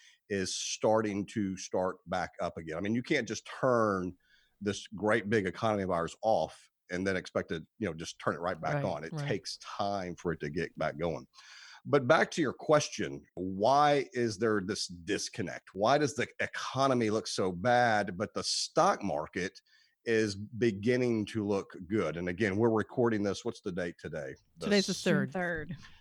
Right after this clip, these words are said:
Speaker 1: June third. So I always like to get the date out 'cause there's a
Speaker 2: <laughs>
Speaker 1: turnaround time,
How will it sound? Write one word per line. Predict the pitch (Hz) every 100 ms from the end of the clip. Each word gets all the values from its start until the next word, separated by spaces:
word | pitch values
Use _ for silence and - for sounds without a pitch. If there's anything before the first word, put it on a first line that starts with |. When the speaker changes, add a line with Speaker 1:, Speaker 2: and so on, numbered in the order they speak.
| -
Speaker 1:
June | 87 113 143 135 -
third. | 117 101 73 67
So | - 117
I |
always | 156 139
like | 135
to | 120
get | 90 113
the | 104
date | 85 107 107
out | 101 90 -
'cause | 85
there's | 92
a | 170
Speaker 2:
<laughs> | 160
Speaker 1:
turnaround | - 160 135 110 95 87
time, | - 85 85 85 82